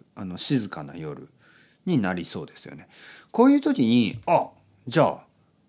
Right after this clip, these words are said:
もっともっと何かできる。まだ八時半だから。」で、いろいろなことをやろうとすると、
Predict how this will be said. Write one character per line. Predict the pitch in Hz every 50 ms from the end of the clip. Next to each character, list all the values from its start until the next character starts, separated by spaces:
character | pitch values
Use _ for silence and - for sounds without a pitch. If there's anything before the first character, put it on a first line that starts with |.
| _ _ _ _ _ _ _ -
も | 123 156
っ | 180 -
と | 160 147
も | 151
っ | 139
と | - 117
何 | 110 139 160 156
か | - - 104
で | 110 -
き | - 147
る。 | 131 - - -
ま | 110 131 131
だ | 113
八 | - - 117 - -
時 | 143 135
半 | 139 143 131 110
だ | 90
か | - - -
ら。」 | - - - -
で、 | 123 135
い | 127 120
ろ | 135 160
い | 180
ろ | 185 180
な | 185 185
こ | 190 180
と | - 117
を | 92
や | 92 92
ろ | 95 104
う | 104
と | 104
す | - - -
る | 98 101
と、 | - - 104 90 73 - -